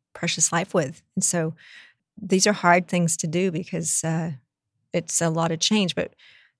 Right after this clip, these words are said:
I would just throw out there that you deserve to have healthy, intimate relationships. You deserve to have, uh, sex be fun again,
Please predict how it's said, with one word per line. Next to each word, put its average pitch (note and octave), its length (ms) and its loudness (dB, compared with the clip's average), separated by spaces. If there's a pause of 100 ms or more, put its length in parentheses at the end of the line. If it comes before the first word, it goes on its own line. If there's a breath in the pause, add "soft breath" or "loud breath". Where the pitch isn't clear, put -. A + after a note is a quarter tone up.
(140)
I F3+ 120 4
would G3 140 4
just F3+ 140 -2
throw F3 140 4
out E3 140 2
there E3+ 160 4
that D#3+ 180 -2
you F#3 320 0
deserve G#3 800 -2 (260)
to - 120 -4
have D#3+ 500 -2 (340)
healthy, E3 540 2
intimate E3+ 440 -2
relationships. - 580 -4
You F3 80 -4
deserve F#3 460 2
to A3 100 -6
have, E3 520 -2
uh, D#3+ 180 -2
sex - 340 0
be E3+ 140 -6
fun D#3+ 260 -6
again, D#3 380 -6